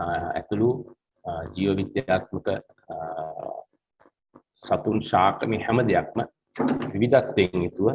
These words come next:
ආරක්ෂා වෙන තැන් වශයෙන් අපිට, අ, මේවා හඳුන්වන්න පුළුවන්. ඒතකොට සංචාරක ව්‍යාපාර, මේ නැව් බලන්න එන, මේ මත්ස්‍යයන් බලන්න එන, මේ කොරල් බලන්න එන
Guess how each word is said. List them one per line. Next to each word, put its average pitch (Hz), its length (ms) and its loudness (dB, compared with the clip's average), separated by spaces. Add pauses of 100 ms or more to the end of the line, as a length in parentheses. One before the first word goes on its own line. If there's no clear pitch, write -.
ආරක්ෂා 110 480 4
වෙන 90 140 0
තැන් 90 300 -6
වශයෙන් 95 360 -4
අපිට, 123 200 -6 (560)
අ, - 100 -20 (280)
මේවා 95 300 0 (240)
හඳුන්වන්න 92 460 2
පුළුවන්. 85 220 0
ඒතකොට 101 260 -2
සංචාරක 110 520 4
ව්‍යාපාර, 87 460 2 (400)
මේ 95 80 -10
නැව් 90 200 -2
බලන්න 92 340 2
එන, 98 160 -4
මේ 90 140 -2
මත්ස්‍යයන් 101 520 2
බලන්න 87 340 2
එන, 90 120 -4 (380)
මේ - 80 -12
කොරල් 113 300 4
බලන්න 92 340 0
එන 87 140 -4